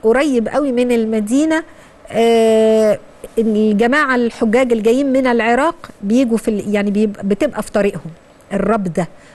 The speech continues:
موضع قريب من المدينة المنورة، فالمعرور شاف سيدنا أبو ذر لابس حلة هي نفس اللي لابسها الخادم بتاعه. طب الحلة اللي هي إيه؟ الحلة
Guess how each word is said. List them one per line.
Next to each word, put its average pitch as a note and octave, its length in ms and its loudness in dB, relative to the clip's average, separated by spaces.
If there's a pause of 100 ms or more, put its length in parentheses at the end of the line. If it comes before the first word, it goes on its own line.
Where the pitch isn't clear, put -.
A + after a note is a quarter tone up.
(140)
موضع B3+ 500 2 (200)
قريب A#3 400 0 (340)
من A#3 300 0 (120)
المدينة G3 680 -4
المنورة، G3+ 720 0 (260)
فالمعرور A#3+ 880 0 (260)
شاف C#4 580 -2 (300)
سيدنا A#3+ 440 -2
أبو G#3 260 0
ذر G3+ 280 2
لابس B3+ 440 -2
حلة D4+ 440 0 (380)
هي C#4 360 2
نفس D#4 320 -4
اللي A#3+ 200 2
لابسها A#3 380 -2
الخادم G#3+ 440 -2
بتاعه. F3+ 300 -8
طب A#3+ 180 -2
الحلة C#4+ 420 0
اللي A#3+ 160 0
هي B3 340 2
إيه؟ A#3 240 0 (380)
الحلة C#4 520 0